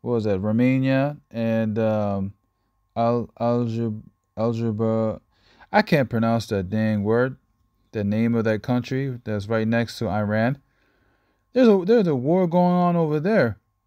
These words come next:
between these two countries, but yet the mainstream media don't tell you nothing about it. There's all these, uh, s-, rumors of wars happening. Well, ultimately, the, the wars that actually, Slovakia,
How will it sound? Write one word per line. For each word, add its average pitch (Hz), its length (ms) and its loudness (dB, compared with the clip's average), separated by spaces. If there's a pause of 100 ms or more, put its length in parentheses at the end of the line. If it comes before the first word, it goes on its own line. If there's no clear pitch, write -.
(380)
between 139 340 -2
these 135 180 2
two 139 220 -4
countries, 127 480 0
but 131 160 -2
yet 143 300 2
the 135 60 -8
mainstream 143 520 0
media 170 300 4
don't 113 220 0
tell 117 220 -2
you 107 160 0
nothing 147 640 0
about 107 380 0
it. - 100 -10 (1000)
There's 123 140 -4
all 190 260 4
these, 185 320 2 (180)
uh, 120 200 -2
s-, - 200 -12 (420)
rumors 151 440 2
of 139 80 -2
wars 160 340 0
happening. 131 560 -2 (520)
Well, 95 140 -8
ultimately, 117 600 2
the, 95 140 -4
the 92 300 -10 (120)
wars 131 540 4
that 123 200 -6
actually, 123 540 -2
Slovakia, 101 480 -6